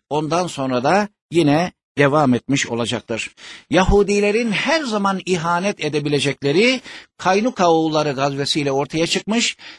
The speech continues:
Nadir oğulları ve Kureyza oğulları gazvesiyle de yine aynı şekilde kendisini göstermiş olacaktır. Peygamber Efendimiz'den sonraki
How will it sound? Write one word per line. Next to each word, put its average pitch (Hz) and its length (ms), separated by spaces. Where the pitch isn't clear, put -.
Nadir 254 420
oğulları 240 500
ve 240 80
Kureyza 233 640
oğulları 180 400
gazvesiyle 175 720
de 220 240
yine 180 200
aynı 160 340
şekilde 143 400
kendisini 135 480
göstermiş 127 500
olacaktır. 123 540
Peygamber 180 440
Efendimiz'den 170 640
sonraki 185 840